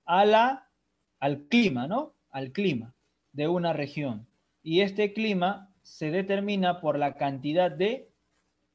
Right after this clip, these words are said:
Bueno, mejor no sigo porque ya les doy la respuesta. A ver, ¿cuál sería su respuesta, chicos? Teni-, aquí está, miren ustedes, toda la vertiente del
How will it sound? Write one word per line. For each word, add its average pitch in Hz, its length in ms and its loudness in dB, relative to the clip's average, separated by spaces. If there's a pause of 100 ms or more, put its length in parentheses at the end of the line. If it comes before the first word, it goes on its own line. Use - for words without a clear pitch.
(1300)
Bueno, 135 260 -4
mejor 127 300 -4
no 156 220 -2
sigo 135 340 -4
porque 127 260 -6
ya 156 100 -4
les 156 120 -4
doy 165 140 0
la 151 120 0
respuesta. 139 580 -2
A - 20 -6
ver, 156 400 -4 (400)
¿cuál 202 280 4
sería 214 420 0
su 190 180 -4
respuesta, 160 640 -4
chicos? - 840 -10 (540)
Teni-, 165 340 -4
aquí 165 240 -2
está, 208 240 -2
miren 208 280 -2
ustedes, 202 640 -4 (500)
toda 226 300 4
la 196 140 4
vertiente 190 760 0
del 214 380 -2